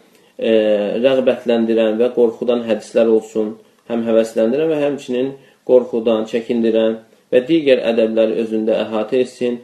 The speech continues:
Min əhadithi zuhd, e, zahidliyi, e, e, əhatə edən hədislər. Və riyadatü nüfus və təhdibül əxlaq və insan əxlaqını, nəfsini təmizləyən hədislər. Və taharatil qulu və ilacihə,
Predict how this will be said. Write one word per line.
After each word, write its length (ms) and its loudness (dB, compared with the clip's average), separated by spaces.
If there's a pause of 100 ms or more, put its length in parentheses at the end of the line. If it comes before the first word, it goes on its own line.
(180)
Min 180 -2
əhadithi 640 0
zuhd, 400 -2 (460)
e, 100 0 (280)
zahidliyi, 680 0
e, 260 -4 (800)
e, 200 -6
əhatə 500 0
edən 340 0
hədislər. 640 -2 (400)
Və 220 2
riyadatü 540 0
nüfus 360 -2
və 120 -2
təhdibül 520 -2
əxlaq 560 -2 (360)
və 240 0
insan 320 -4
əxlaqını, 800 -2 (320)
nəfsini 720 -2
təmizləyən 800 -2 (380)
hədislər. 540 -2
Və 120 0
taharatil 800 2
qulu 340 2
və 180 2
ilacihə, 580 2